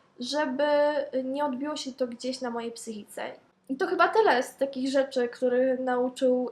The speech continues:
i dał mi YouTube i bycie w internecie. Natomiast co do moich planów na ten kanał.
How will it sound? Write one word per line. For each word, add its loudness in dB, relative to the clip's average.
i -12
dał 2
mi -4
YouTube -4
i -8
bycie -4
w -10
internecie. -8
Natomiast -6
co 0
do 4
moich -2
planów -2
na -8
ten -10
kanał. -10